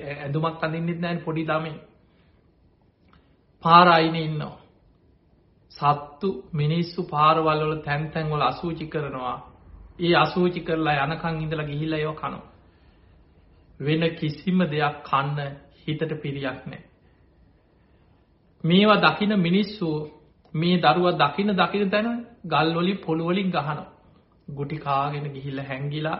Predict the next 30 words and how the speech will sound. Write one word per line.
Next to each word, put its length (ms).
බලාගෙන 480
ඉන්න. 180
අවසානයේ 540
කල්පනා 500
කරා 340
දවල් 380
කාලේ 360
මිනිස්සු 360
අතරට 380
එන්නේ 200
නෑ 140
මිනිස්සු 280
ගහන 320
නිසා. 340
රාත්‍රී 560
කාලේ 360
ගිහිල්ලා 360
අසූචි 340
ගොඩවල් 400
හොය 200
හොයා 340
ගිහිල්ලා 320
කනවා. 360
ඔහොම 320
කර්ම 360
විපාකේ 560
ගෙවලා 420
තරුණ 420
වයස 380
එනකොට 500